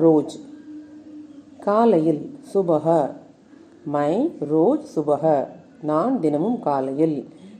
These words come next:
உடற்பயிற்சிக்கு ஹிந்தியில வியாயம், அப்படி வியாயம் சொல்ல வாய் வரலையா, எக்ஸசைஸ்ன்னு போட்டுங்க. நிறைய இங்கிலீஷ் வார்த்தையை நீங்க பயன்படுத்திக்கலாம். ஏன்னா, ஃபஸ்ட்டு, ஃபஸ்ட்டு கத்துக்கும் போது ஃபுல், ஃபுல்லாவே நீங்க ஹிந்தியில மாத்தணும் அவசியம் இல்ல. பேச, பேச தானா வந்துரும்.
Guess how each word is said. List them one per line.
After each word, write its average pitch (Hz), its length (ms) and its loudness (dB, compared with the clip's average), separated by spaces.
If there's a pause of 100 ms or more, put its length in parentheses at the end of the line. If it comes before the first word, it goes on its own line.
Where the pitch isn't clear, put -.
உடற்பயிற்சிக்கு 185 680 2
ஹிந்தியில 180 420 0
வியாயம், 147 760 0 (420)
அப்படி 170 220 -2
வியாயம் 170 400 4
சொல்ல 165 260 2
வாய் 156 260 4
வரலையா, 151 440 2 (160)
எக்ஸசைஸ்ன்னு 170 500 -2
போட்டுங்க. 143 320 -4 (560)
நிறைய 170 220 2
இங்கிலீஷ் 175 220 0
வார்த்தையை 175 340 0
நீங்க 147 140 -2
பயன்படுத்திக்கலாம். 151 580 -2
ஏன்னா, 170 120 0
ஃபஸ்ட்டு, 165 200 -6
ஃபஸ்ட்டு 165 220 -4
கத்துக்கும் 156 320 -2
போது 151 300 -2 (340)
ஃபுல், 190 140 -2
ஃபுல்லாவே 175 360 2
நீங்க 165 280 0
ஹிந்தியில 156 40 -2
மாத்தணும் 151 320 -2
அவசியம் 151 340 -2
இல்ல. 160 160 -6 (480)
பேச, 185 260 -2
பேச 160 180 -2
தானா 147 320 -4
வந்துரும். 131 260 -10